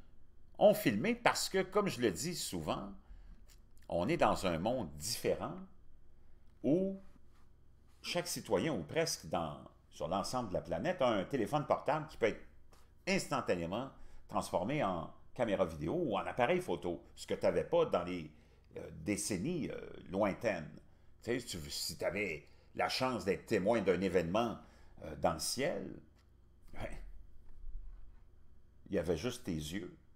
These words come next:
et ta mémoire pour raconter l'histoire. Maintenant, t'avais pas de,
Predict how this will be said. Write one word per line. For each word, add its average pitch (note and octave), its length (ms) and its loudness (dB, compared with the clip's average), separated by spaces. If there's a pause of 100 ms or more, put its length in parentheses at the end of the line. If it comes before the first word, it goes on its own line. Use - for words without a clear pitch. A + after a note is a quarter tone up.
(140)
et D#3 220 0
ta A2 140 4
mémoire A#2+ 600 0 (400)
pour A#2+ 340 2
raconter G2 460 2
l'histoire. G2+ 460 4
Maintenant, A2+ 460 0
t'avais F2 220 2
pas D3+ 140 4
de, E2 300 -2